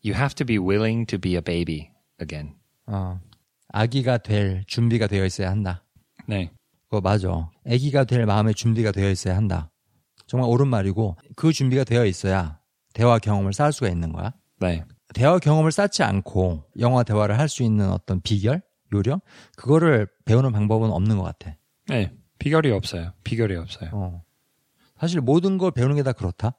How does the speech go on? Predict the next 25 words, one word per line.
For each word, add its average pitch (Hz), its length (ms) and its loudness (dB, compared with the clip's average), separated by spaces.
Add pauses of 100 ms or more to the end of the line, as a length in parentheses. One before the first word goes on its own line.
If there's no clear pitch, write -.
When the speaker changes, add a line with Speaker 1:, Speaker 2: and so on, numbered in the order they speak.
(180)
Speaker 2:
사실 95 340 -4
그게 98 320 -2
악기가 104 420 -2
됐든 98 300 -6
스포츠가 139 420 -2
됐든 90 460 -4 (440)
경험을 151 440 4
대체할 113 400 0
수 - 120 -4
있는 101 200 0
거는 98 260 -2
아무것도 104 380 0
없는 92 200 0
것 90 80 -2
같아. - 240 -12 (720)
Speaker 1:
하는 180 320 0
거. 80 220 -4 (600)
하는 165 300 0
것만. 85 340 -2 (300)
Speaker 2:
하는 135 360 -2
거. 87 220 -4 (440)
맞아. 85 400 -4 (340)
하는 170 320 2
거밖에 139 320 2
없어. 90 320 -6